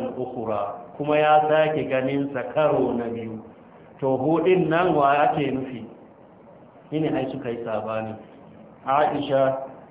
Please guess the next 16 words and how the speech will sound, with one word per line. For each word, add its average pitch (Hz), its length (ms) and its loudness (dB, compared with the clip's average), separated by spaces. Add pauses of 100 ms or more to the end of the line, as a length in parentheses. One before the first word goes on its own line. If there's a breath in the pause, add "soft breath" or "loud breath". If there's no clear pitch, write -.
(120)
Ibn 143 260 0
Mas'ud, 139 640 -2 (320)
Abu 120 340 -6
Dharr, 147 640 0
Abu 127 120 -4 (100)
Huraira 143 720 2
radiyallahu 139 480 -2
anhu 143 320 0
da 123 80 -4
wasu 127 220 -6
magabata 135 560 0
sun 127 120 -10
ce 139 140 -6
ana 127 240 -6
nufin 117 320 -12
Jibrilu. 110 500 -14